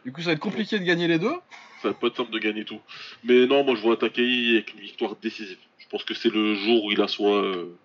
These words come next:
Speaker 1: Vraiment
Speaker 2: clairement
Speaker 1: sa
Speaker 2: que c'est le
Speaker 1: domination
Speaker 2: meilleur.
Speaker 1: sur la K T. Ouais, j'aimerais bien, ça me dérangerait pas, j'aime beaucoup Takei. Mais ouais, moi, je veux bien, je veux bien Pet Pangan. Je crois beaucoup à son adaptation, et puis ouais, effectivement, je pense que en demi, euh, ça va être un petit nain, il va lui prendre dix centimètres, il va lui mettre trente fois, euh, trente front kick à la, à la minute.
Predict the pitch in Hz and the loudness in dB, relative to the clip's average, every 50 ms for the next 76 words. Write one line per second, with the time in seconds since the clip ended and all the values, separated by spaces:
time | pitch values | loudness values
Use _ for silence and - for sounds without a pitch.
0 | - - 120 135 151 151 165 165 - 165 156 156 160 160 156 156 151 - 170 151 | -16 -8 -2 0 2 2 2 2 2 2 2 2 0 0 -2 -2 -4 -4 -6 -6
1 | - 165 160 151 156 160 156 214 190 165 165 151 147 165 156 165 170 165 123 113 | -4 -4 -4 -2 -4 -4 -4 -2 -2 0 0 0 0 -2 -2 -2 -2 -4 -6 -8
2 | - 123 120 120 113 120 113 117 120 113 - 151 139 123 113 120 113 - 113 - | -10 -10 -10 -8 -8 -8 -8 -8 -10 -10 -12 -12 -12 -12 -14 -16 -16 -18 -14 -14
3 | 120 110 - 123 131 160 - - - - _ 120 131 139 147 160 185 208 208 202 | -12 -10 -10 -10 -10 -12 -14 -18 -20 -14 _ -2 0 2 2 2 2 0 0 -2
4 | 175 165 185 170 202 202 202 196 185 147 175 185 185 196 190 196 170 - - 165 | -2 -4 -4 -2 -2 -2 0 0 -2 -2 -4 -4 -4 -4 -4 -6 -6 -6 -8 -6
5 | 156 156 147 143 - _ _ _ _ _ _ - - - - - 170 160 170 190 | -6 -8 -8 -10 -14 _ _ _ _ _ _ -16 -16 -8 -2 0 0 0 0 -6
6 | - - 208 190 185 175 - - 170 170 165 165 170 165 160 165 160 - 175 160 | -10 -8 -6 -6 -6 -6 -6 -8 -8 -6 -6 -6 -6 -6 -8 -8 -8 -8 -8 -8
7 | - 208 202 202 190 175 - - 151 151 170 175 170 156 170 160 151 - 165 165 | -8 -8 -8 -8 -10 -10 -8 -8 -6 -6 -4 -6 -6 -8 -8 -12 -12 -12 -10 -10
8 | 175 180 165 - 160 147 - - 147 139 135 131 131 127 127 127 _ - - - | -10 -10 -10 -10 -12 -12 -10 -10 -10 -10 -10 -10 -12 -14 -16 -18 _ -20 -20 -20
9 | - - - - 135 147 147 143 160 185 196 196 180 160 147 143 143 135 - 147 | -20 -18 -4 -2 0 0 0 0 -2 0 0 0 2 0 0 0 -2 -2 -2 -2
10 | 139 143 147 143 - 147 143 139 - - 160 165 175 175 170 147 139 139 139 139 | 0 0 0 0 0 -2 -2 -4 -6 -6 -6 -4 -4 -2 -2 -2 -4 -4 -6 -6
11 | - 151 143 151 147 143 160 160 151 - 156 165 175 170 - 151 143 139 135 135 | -6 -6 -6 -4 -6 -6 -8 -8 -8 -6 -6 -6 -6 -6 -6 -6 -4 -4 -4 -4
12 | 135 131 - - 170 160 151 - 151 147 143 143 139 131 127 127 127 123 120 - | -6 -8 -6 -6 -8 -8 -6 -4 -4 -2 -2 -2 -2 -2 -2 -4 -4 -6 -4 -4
13 | 175 175 170 - 185 170 156 - 170 - 160 143 143 151 143 117 135 143 139 143 | -4 -4 -4 -6 -8 -8 -8 -10 -6 -4 -2 0 2 0 0 0 0 -2 -2 -2
14 | 143 151 170 170 - - | -4 -6 -6 -8 -12 -20